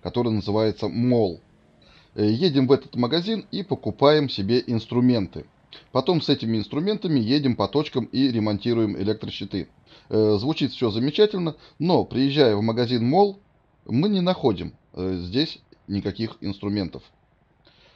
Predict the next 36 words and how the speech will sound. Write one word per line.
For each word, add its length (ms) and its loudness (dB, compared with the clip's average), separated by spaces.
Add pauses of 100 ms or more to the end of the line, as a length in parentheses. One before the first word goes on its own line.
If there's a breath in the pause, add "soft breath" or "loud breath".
(160 soft breath)
Вот, 280 -2
э, 140 4 (460)
я 240 0
не 120 0
знаю, 340 2
как 280 -4
это 580 -2
объяснить 560 -6
и 100 -4
как 240 -2
это, 180 -4
э, 200 -2
вот 540 -8
вообще 240 -8
должно 320 -4
выглядеть. 520 -2 (300 loud breath)
Э, 300 0
я 160 2
щас 200 0
показываю 460 2
вам, 140 0
да, 120 2
заставочку 640 -2 (240 loud breath)
со 140 -4
странички, 640 0 (420)
э, 200 -2
как 200 -2
это 140 -6
должно 360 2
быть, 300 -6
да, 200 0 (260 soft breath)
но 180 6
здесь 320 0
нет 240 -2
ничего 320 -2
подобного. 600 0